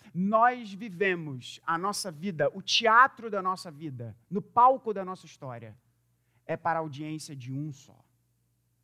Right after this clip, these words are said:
Diante dele.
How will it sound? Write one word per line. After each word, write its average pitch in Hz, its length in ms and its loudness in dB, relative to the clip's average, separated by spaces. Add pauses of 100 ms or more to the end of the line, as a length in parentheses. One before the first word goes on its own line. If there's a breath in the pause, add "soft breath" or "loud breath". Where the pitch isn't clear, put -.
(1040)
Diante 131 640 -8 (380 soft breath)
dele. - 360 -16